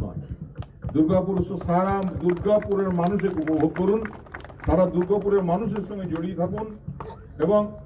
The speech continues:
দুর্গাপুরের কৃষ্টি সংস্কৃতিকে দেখুন। কলকাতার পরেই আপনারা লক্ষ্য করেছেন কিনা জানি না, রামকৃষ্ণ অত দূরে কেন? এসো, কাছে এসো। রামকৃষ্ণ না থাকলে হয়? নরেন্দ্রনাথ বলছে। আর ঠাকুর না থাকলে কি করে হবে?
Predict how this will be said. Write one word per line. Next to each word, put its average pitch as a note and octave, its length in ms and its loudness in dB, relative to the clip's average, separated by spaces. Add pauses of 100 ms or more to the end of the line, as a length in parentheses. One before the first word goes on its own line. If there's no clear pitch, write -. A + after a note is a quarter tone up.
দুর্গাপুরের G#3 600 0
কৃষ্টি - 480 -6
সংস্কৃতিকে F3 500 -6
দেখুন। F3 160 0
কলকাতার G3 480 0
পরেই F#3 340 8 (540)
আপনারা F#3+ 260 -6
লক্ষ্য G#3 260 -6
করেছেন G3+ 340 -6
কিনা F3+ 180 -2
জানি D#3+ 240 2
না, E3 420 -2 (640)
রামকৃষ্ণ F3 360 0
অত F3+ 220 2
দূরে F#3+ 180 2
কেন? D#3 220 0
এসো, G#3+ 140 -2
কাছে F#3 220 -6
এসো। F#3+ 200 -8 (1800)
রামকৃষ্ণ D#3 440 2
না D#3+ 160 2
থাকলে E3 240 2
হয়? D#3+ 240 4
নরেন্দ্রনাথ D3+ 540 0
বলছে। C#3+ 360 0 (640)
আর D#3 140 -8
ঠাকুর E3 260 0
না E3 140 0
থাকলে F3 220 4
কি E3+ 120 -4
করে F3 180 2
হবে? D3 360 4